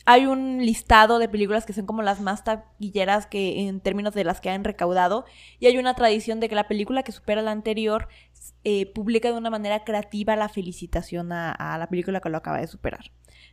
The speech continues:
¿no? O sea, fue con Titanic, con Jurassic, eh, Park, con Endgame, con Avatar, con todas estas películas, cada uno del, del, por decirlo así, el perdedor, el que pasa hacia abajo,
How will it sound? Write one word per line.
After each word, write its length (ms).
¿no? 240
O 40
sea, 300
fue 520
con 160
Titanic, 800
con 380
Jurassic, 680
eh, 100
Park, 680
con 180
Endgame, 720
con 540
Avatar, 580
con 140
todas 160
estas 160
películas, 500
cada 260
uno 300
del, 320
del, 280
por 160
decirlo 300
así, 160
el 60
perdedor, 520
el 80
que 80
pasa 300
hacia 140
abajo, 340